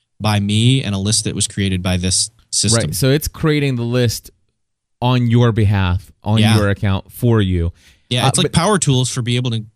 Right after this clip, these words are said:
Speaker 1: create your own lists.
Speaker 2: But you said this thing can be in real time as well, so you, it'll, it'll automatically add new people to this list as long as you're continuing
Speaker 1: Yeah,
Speaker 2: to
Speaker 1: so
Speaker 2: be
Speaker 1: if you
Speaker 2: update
Speaker 1: revoke
Speaker 2: with them.
Speaker 1: access, it'll stop being real time, but that list should still sit there at the last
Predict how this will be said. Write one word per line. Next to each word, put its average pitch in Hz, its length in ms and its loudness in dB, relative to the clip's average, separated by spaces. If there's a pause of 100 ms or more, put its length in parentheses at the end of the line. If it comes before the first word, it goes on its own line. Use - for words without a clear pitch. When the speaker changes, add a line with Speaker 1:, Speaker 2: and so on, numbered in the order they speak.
(100)
Speaker 1:
create 120 400 -2
your 110 180 -4
own 104 140 -2
lists. - 540 -6
Speaker 2:
But 143 200 0
you 165 100 2
said 170 220 0
this 147 160 0
thing 139 180 -2
can 131 160 -2
be 120 140 0
in 110 160 0
real 139 180 0
time 101 320 -2
as 98 140 -2
well, 117 300 0
so 101 160 -4
you, 107 320 -2
it'll, 110 520 -4
it'll 110 200 -2
automatically 107 600 -2
add 110 240 0
new 107 300 0
people 98 480 -4
to - 220 -4
this 101 240 -2
list 98 220 -4
as 98 140 -2
long 104 160 -2
as 98 100 -2
you're 95 100 -4
continuing 101 920 -2 (120)
Speaker 1:
Yeah, 113 340 -2
Speaker 2:
to - 80 2
Speaker 1:
so - 100 0
Speaker 2:
be - 100 4
Speaker 1:
if - 60 2
you 208 60 2
Speaker 2:
update 160 120 4
Speaker 1:
revoke 135 220 2
Speaker 2:
with 95 80 0
them. 123 100 0
Speaker 1:
access, 95 720 -4 (600)
it'll 123 220 -2
stop 127 320 -4
being 107 260 -2
real 101 200 -4
time, 101 480 -4
but 101 140 -8
that 107 160 -4
list 117 300 -2
should 107 240 -4
still - 240 -4
sit - 260 -2
there 98 160 -4
at 90 120 -6
the 92 80 -6
last 95 460 -4